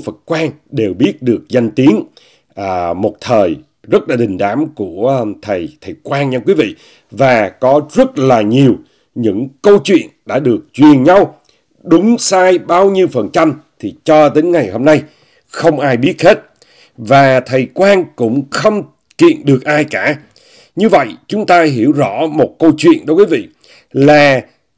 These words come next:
nếu câu chuyện được truyền tai nhau mười phần, à, theo ông bà ta để lại cái câu rằng không có lửa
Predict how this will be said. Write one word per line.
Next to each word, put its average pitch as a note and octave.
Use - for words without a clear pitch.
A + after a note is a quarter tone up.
nếu F3+
câu G3+
chuyện -
được B2
truyền C3+
tai D#3
nhau D#3
mười A#2+
phần, G#2
à, -
theo F3
ông F3
bà B2+
ta D#3
để A2
lại -
cái E3+
câu E3
rằng G#2
không G3+
có A3
lửa A2